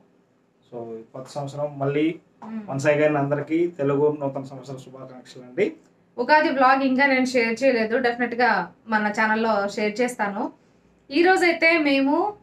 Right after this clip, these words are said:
Speaker 2: అంటే రీసెంట్గా లైవ్కి వచ్చినప్పుడు update చేశాం కదా, so మన channel monetize అయింది. దీని
Speaker 1: Yes.
Speaker 2: వెనుక చాలా కష్టం ఉంది. So అవంతా కూడా మేము share చేస్తాం, ఎందుకంటే కొత్తగా YouTube channel start చేసే వాళ్ళకి and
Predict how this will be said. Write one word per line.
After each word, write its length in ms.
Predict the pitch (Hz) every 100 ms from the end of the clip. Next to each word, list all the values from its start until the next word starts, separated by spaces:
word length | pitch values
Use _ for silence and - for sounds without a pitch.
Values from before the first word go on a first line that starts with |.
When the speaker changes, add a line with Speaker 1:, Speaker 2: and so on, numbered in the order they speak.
| _
Speaker 2:
అంటే 340 | 226 226 233 226
రీసెంట్గా 720 | 226 285 359 339 339 320 269 226 _ _ -
లైవ్కి 320 | 233 277 294
వచ్చినప్పుడు 500 | 294 262 262 254 269
update 500 | 302 294 233 277 285
చేశాం 220 | 269 262 240
కదా, 360 | 214 254 320 - _ _ -
so 60 | 240
మన 240 | 240 240
channel 360 | 254 254 277 302
monetize 500 | 247 240 254 269 254
అయింది. 260 | 233 233
దీని 240 | 240 269 294
Speaker 1:
Yes. 40 |
Speaker 2:
వెనుక 560 | 269 247 254 302 330 302
చాలా 340 | 240 220 240 262
కష్టం 540 | 269 - - 285 277 254
ఉంది. 500 | 240 240 269 254 233
So 120 | 220
అవంతా 480 | 214 208 226 254 254
కూడా 240 | 240 247
మేము 180 | 233 220
share 340 | 233 214 220
చేస్తాం, 280 | 233 240 208
ఎందుకంటే 640 | 208 247 285 285 349 370 - _ _ _ _ _ -
కొత్తగా 520 | 277 - 359 349 - -
YouTube 300 | 262 269 320
channel 320 | - 269 269
start 400 | 285 240 214 226
చేసే 180 | 285 277
వాళ్ళకి 580 | 247 226 220 - 247 269
and 320 | 262 220 220